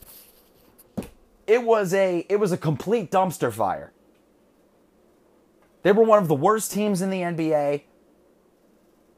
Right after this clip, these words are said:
When Miami left, when he left Miami, excuse me, they stopped making the playoffs. Like, immediately. Now, they became okay in, in, in recent years, but, like, immediately after they left, he was not,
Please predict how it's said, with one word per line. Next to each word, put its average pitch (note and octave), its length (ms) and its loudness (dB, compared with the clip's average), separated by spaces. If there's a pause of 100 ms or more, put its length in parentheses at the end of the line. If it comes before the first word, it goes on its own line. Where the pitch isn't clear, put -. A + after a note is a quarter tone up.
(540)
When E3 240 2
Miami F#3+ 560 2
left, B3 460 0 (400)
when D3 160 -2
he F#3+ 80 0
left G3+ 200 2
Miami, G3+ 460 -2
excuse A3 340 -6
me, A#3 200 0 (160)
they D#3+ 180 0
stopped F3+ 300 -2
making E3+ 160 -4
the D3 80 -4
playoffs. G#2+ 480 -4 (920)
Like, B2 160 -2
immediately. C#3+ 540 -4 (180)
Now, D#3+ 160 4
they G#3 120 6
became B3+ 380 2
okay F#3 560 6
in, F3+ 160 0
in, D#3+ 220 -2
in D3+ 260 0
recent C#3 380 -2
years, B2+ 260 -2
but, C3+ 240 2
like, C#3+ 320 2
immediately F3+ 580 0
after F#3 360 0
they D#3+ 160 0
left, E3 280 -2
he E3+ 120 -2
was D#3 200 -2
not, D3+ 280 -4